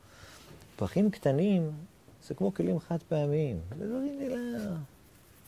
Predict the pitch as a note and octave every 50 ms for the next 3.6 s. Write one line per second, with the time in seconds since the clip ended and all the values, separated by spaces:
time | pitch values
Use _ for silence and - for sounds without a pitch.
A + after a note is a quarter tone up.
0 | - - - - - - - F#2+ A#2+ C#3+ C#3 - - F3+ E3+ D#3 C#3 A#2+ B2 D#3+
1 | G3 G#3+ F3 - - - - - A1 - - - - - - - - - - -
2 | - - - - - - - - - - D4+ E4+ F4+ - - - - - B3 B3+
3 | D4 - - - F#3 F3+ F#3+ G3+ G3 F#3+ E3